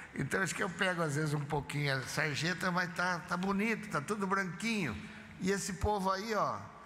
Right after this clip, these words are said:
no meio da terra, no meio do pó, com criança, com pessoa de idade. Isso aí é uma falta de consideração, não é? Eu acho que os moradores do,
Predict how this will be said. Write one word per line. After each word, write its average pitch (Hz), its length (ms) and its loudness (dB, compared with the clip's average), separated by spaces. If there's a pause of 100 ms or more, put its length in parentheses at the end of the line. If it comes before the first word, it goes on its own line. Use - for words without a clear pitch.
(140)
no 185 140 2
meio 196 240 0
da 185 120 2
terra, 180 480 2
no 135 140 0
meio 160 240 2
do 147 100 2
pó, 147 480 2 (400)
com 165 140 0
criança, 156 680 2
com 139 180 -2
pessoa 151 360 2
de 139 120 0
idade. 123 520 2 (680)
Isso - 160 -2
aí 233 80 2
é 247 60 0
uma 226 180 2
falta 185 380 0
de 156 80 -2
consideração, 135 1000 0
não 131 80 0
é? 127 240 2 (460)
Eu 180 180 0
acho 180 260 0
que 160 600 0 (520)
os 151 180 0
moradores 160 560 2
do, 139 80 0